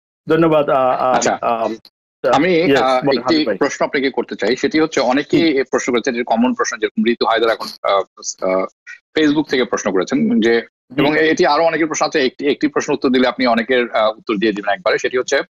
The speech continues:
Speaker 2: উনি বলছেন যে, আহ, প্র-, আমার, ওনার স্ট্যাটাস প্রসেসিং দেখাচ্ছে, যদিও অনেকবার আপনি বলেছেন এটি,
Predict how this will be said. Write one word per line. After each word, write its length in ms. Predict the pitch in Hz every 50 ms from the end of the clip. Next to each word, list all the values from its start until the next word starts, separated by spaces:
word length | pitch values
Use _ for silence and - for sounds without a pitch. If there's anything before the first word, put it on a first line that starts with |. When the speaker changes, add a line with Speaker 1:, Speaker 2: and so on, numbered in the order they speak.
| _ _ _ _ _ _ _ _ - _
Speaker 2:
উনি 120 | - 117 120
বলছেন 300 | 120 131 113 151 147 127
যে, 260 | 117 117 117 113 110
আহ, 520 | 113 - - 113 107 107 104 104 107 107 - - _ _ _ _ _ -
প্র-, 100 | 143 139
আমার, 300 | - 123 117 127 127 123 -
ওনার 320 | 135 131 131 131 139 135 123
স্ট্যাটাস 440 | - - 139 135 139 143 135 - - _
প্রসেসিং 560 | 135 131 127 - 185 156 - 180 180 160 127
দেখাচ্ছে, 440 | 113 - - - - - 160 185 190 - _ _ _ _ _ -
যদিও 220 | 110 117 120 135 123
অনেকবার 340 | 117 120 127 123 123 135
আপনি 180 | 127 123 - 131 107
বলেছেন 300 | 107 107 110 - 131 107
এটি, 200 | 87 127 170